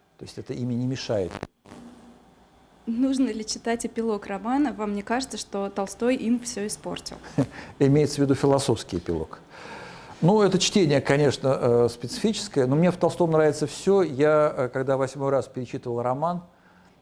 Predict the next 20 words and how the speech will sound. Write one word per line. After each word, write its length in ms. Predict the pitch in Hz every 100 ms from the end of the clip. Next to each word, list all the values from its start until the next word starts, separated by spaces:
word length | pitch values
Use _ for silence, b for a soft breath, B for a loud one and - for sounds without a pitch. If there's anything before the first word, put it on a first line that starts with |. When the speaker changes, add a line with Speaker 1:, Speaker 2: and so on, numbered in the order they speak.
| -
Speaker 1:
я 120 | 113
понял, 280 | 151 139 123
какой 280 | 117 131 120
это 260 | 117 107 -
гениальный 460 | 117 123 113 101 107
текст, 440 | - 147 147 - -
когда 200 | - 117
ты 100 | 117
всё 220 | - 131 113
знаешь 320 | 110 143 175 170
в 100 | 131
нём, 180 | 104 101
а 100 | 98
потом 320 | 104 113 135 120
читаешь, 300 | - 151 139
всё 220 | - 139
оказывается 460 | 123 113 107 98 -
по-новому. 440 | 85 82 82 82 - B B B -
И 120 | 127
эпилог, 460 | 123 135 175 175